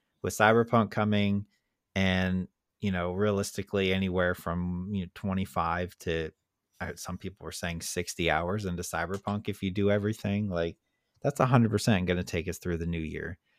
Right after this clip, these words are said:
And again, l-, we're gonna be, I don't wanna rush through that game. I wanna enjoy it. And who knows, maybe I'll just hate it and bounce off of it super quick. But, like, I wanna be able to enjoy that game.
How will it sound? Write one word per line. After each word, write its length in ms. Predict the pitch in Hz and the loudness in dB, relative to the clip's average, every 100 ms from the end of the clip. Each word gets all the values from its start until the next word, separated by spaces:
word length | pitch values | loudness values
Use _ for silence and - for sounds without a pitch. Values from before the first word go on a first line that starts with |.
| _ _ _ | _ _ _
And 120 | 101 | 0
again, 360 | 101 123 117 110 107 | 4 6 6 2 0
l-, 60 | |
we're 180 | 101 110 | 0 2
gonna 160 | 113 95 | 2 2
be, 360 | 95 92 92 - _ _ _ 104 | 0 -2 -6 -12 _ _ _ 2
I 60 | |
don't 140 | 127 104 | 4 4
wanna 200 | 98 92 | 0 2
rush 300 | 92 95 - | 0 0 0
through 120 | 110 | 2
that 180 | 113 - | 2 2
game. 320 | 110 117 113 - | 4 4 0 -2
I 100 | 98 | 0
wanna 220 | 95 98 | 2 2
enjoy 440 | 95 85 87 85 92 | 2 0 -2 0 2
it. 240 | 104 - _ _ _ _ _ | 0 -2 _ _ _ _ _
And 260 | 95 92 90 | -6 -4 -4
who 120 | 104 | 0
knows, 320 | 98 113 92 | 2 2 0
maybe 260 | 87 90 90 | -2 -2 0
I'll 140 | 85 90 | -2 -4
just 200 | 85 - | -8 -4
hate 200 | 92 101 | 0 0
it 100 | 76 | -2
and 140 | 85 | -2
bounce 240 | 80 82 | -2 -2
off 180 | 80 101 | -2 -2
of 140 | 110 82 | 0 -2
it 120 | - | -6
super 280 | - - 87 | -10 -8 -4
quick. 300 | 90 85 - | -2 -4 -4
But, 280 | 90 82 85 _ _ _ _ _ _ | -2 0 -2 _ _ _ _ _ _
like, 120 | 104 - | -4 2
I 100 | 107 | 4
wanna 260 | 123 135 | 6 6
be 120 | 113 113 | 8 8
able 140 | 107 | 8
to 80 | 101 | 4
enjoy 340 | 92 95 101 | 2 2 4
that 200 | 104 101 | 4 2
game. 420 | 104 98 98 101 | 2 2 2 0